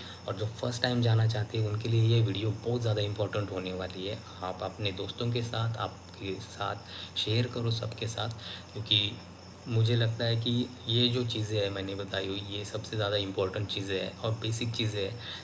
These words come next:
जो कि आपको फॉलो करनी चाहिए। और, अ, कुछ भी हो तो आप मुझे डीएम कर सकते हो एनी टाइम, मैं आपके हर comment का जवाब देता हूँ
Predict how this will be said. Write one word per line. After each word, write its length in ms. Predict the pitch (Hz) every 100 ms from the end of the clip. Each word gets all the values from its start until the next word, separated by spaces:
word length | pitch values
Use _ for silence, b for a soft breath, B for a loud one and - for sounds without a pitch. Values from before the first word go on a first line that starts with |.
| -
जो 80 | 98
कि 120 | -
आपको 260 | 101 92 104
फॉलो 280 | 92 101 98
करनी 300 | 101 95 92
चाहिए। 340 | - 92 92 - B B B - -
और, 380 | 104 101 104 101
अ, 340 | 104 101 98 95 95 -
कुछ 160 | 113 107
भी 140 | 120
हो 220 | 113 117
तो 120 | 117 107
आप 240 | 98 -
मुझे 160 | 98 98
डीएम 360 | 98 104 113
कर 120 | 117
सकते 360 | 113 117 110 120
हो 220 | 110 113
एनी 280 | 107 101 104 -
टाइम, 300 | 104 104 110 B B -
मैं 80 | -
आपके 260 | 92 - 104
हर 280 | 90 113 113
comment 380 | 113 113 113
का 100 | 113
जवाब 320 | 107 104 107 104
देता 260 | 101 -
हूँ 340 | 101 107 117